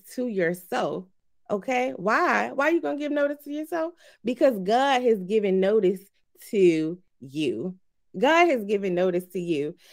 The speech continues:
God has said, like, "Listen, <clears throat> I'm calling you up on the phone. I'm calling you up in your spirit. I'm calling you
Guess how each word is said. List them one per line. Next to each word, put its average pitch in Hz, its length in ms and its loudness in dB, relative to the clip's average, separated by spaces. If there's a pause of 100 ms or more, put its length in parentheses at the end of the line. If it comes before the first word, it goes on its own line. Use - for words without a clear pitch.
(160)
God 294 240 4
has 285 160 0
said, 214 380 2
like, 180 320 4
"Listen, 180 640 0 (160)
<clears throat> - 160 -20 (1040)
I'm 180 220 0
calling 214 520 0
you 202 260 -6
up 180 220 0
on 165 180 0
the 156 120 -2
phone. 226 600 -4 (260)
I'm 233 240 2
calling 214 480 2
you 214 180 -4
up 196 200 0
in 175 160 4
your 151 160 -4
spirit. 202 640 0 (220)
I'm 349 240 0
calling 330 840 -2
you 196 260 -2